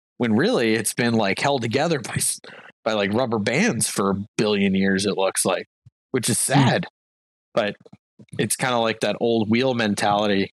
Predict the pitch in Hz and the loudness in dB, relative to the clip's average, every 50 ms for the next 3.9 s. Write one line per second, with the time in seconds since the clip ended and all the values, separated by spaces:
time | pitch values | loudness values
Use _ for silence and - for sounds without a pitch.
0 | _ _ _ _ _ _ _ - - - 101 95 95 95 - - - _ _ _ | _ _ _ _ _ _ _ -10 -4 -2 -2 -2 -2 -4 -6 -14 -18 _ _ _
1 | _ _ _ _ _ _ - - 160 160 - - 147 143 131 123 110 107 107 110 | _ _ _ _ _ _ -6 -2 -2 -2 0 0 -2 0 0 2 2 2 2 2
2 | 113 110 110 107 - - _ _ - - - 156 156 143 135 135 139 139 131 123 | 2 0 0 -2 -4 -8 _ _ -6 -2 0 0 2 2 2 2 2 2 0 0
3 | 135 117 117 117 113 110 117 120 120 101 107 98 - - 131 113 98 | 0 0 2 2 2 2 2 0 0 0 -2 -2 -2 0 0 -2 -2